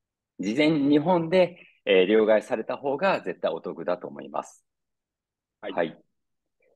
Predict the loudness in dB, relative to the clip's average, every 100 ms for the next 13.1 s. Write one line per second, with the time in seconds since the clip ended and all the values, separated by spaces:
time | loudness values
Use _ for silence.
0 | -4 0 0 0 2 4 4 0 -4 -6
1 | -10 -10 -4 -2 -2 -2 -2 0 0 0
2 | 0 -2 -4 -8 -14 _ _ _ _ _
3 | _ _ _ _ _ _ _ _ _ _
4 | -20 -4 -2 0 -2 -4 -4 -8 -10 -16
5 | -18 _ -12 -12 _ _ _ _ -2 2
6 | 2 0 -2 2 4 2 0 -2 -2 -2
7 | -2 -2 -4 -6 -4 -2 0 -2 -2 -6
8 | -10 -12 -8 -6 -4 2 4 4 2 -6
9 | -2 -2 -2 -12 -10 0 2 0 -4 _
10 | _ _ _ _ 2 4 4 2 2 2
11 | 2 0 -10 _ _ _ _ _ _ _
12 | -4 -4 2 4 4 2 -2 -8 -8 -8